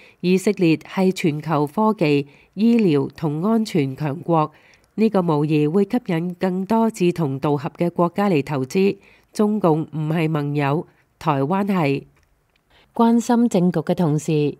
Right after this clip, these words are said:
亦要關心自己嘅健康。健康五二零收到一位長期服用三高代謝寶嘅分享。呢位朋友話，佢服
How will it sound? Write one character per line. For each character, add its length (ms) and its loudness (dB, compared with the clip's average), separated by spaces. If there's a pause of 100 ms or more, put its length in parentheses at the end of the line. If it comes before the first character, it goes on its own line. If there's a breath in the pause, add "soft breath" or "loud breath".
(100)
亦 220 -2
要 220 0
關 280 0
心 260 2
自 120 -4
己 160 0
嘅 100 0
健 220 0
康。 340 0 (380 soft breath)
健 160 4
康 320 2
五 100 0
二 40 4 (120)
零 220 2
收 200 0
到 120 2
一 180 2
位 260 2
長 280 -2
期 120 2
服 220 -2
用 260 2
三 300 0
高 220 0
代 120 0 (140)
謝 200 0
寶 180 -2
嘅 180 -2
分 240 -2
享。 320 -2 (300 soft breath)
呢 140 4
位 140 6
朋 220 -2
友 160 0
話， 340 0 (240 soft breath)
佢 160 0
服 160 -2